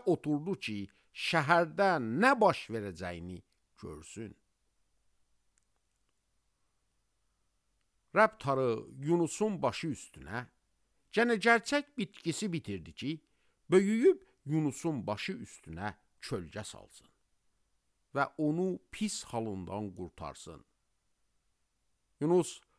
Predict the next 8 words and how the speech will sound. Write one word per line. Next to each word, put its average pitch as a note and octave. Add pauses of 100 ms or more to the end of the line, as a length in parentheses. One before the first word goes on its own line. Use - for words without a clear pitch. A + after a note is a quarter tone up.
(140)
bu C4+
bitkiyə D#3+
görə A#2+ (380)
çox -
sevindi. - (2500)
Lakin C3+
ertəsi C3
gün F#2